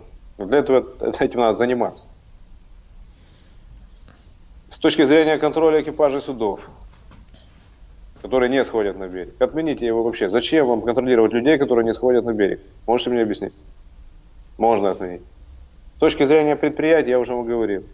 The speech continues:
упрощение процедур, м, э, связанных с контролем,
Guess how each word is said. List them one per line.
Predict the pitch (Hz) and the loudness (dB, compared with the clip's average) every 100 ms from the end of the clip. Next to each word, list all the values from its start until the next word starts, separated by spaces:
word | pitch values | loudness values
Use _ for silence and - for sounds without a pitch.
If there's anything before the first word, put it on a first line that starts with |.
| - - | -20 -10
упрощение | 123 - 139 123 | -8 -2 0 0
процедур, | 104 113 123 117 131 - - - - - | 0 -2 0 0 0 -2 -10 -20 -20 -14
м, | 107 107 | -8 -2
э, | 104 104 104 101 101 101 98 | 2 4 6 6 6 4 2
связанных | 123 127 107 107 95 - | 2 4 2 0 -2 -4
с | - 104 | -2 0
контролем, | - 107 117 113 98 - | 0 0 2 2 2 -4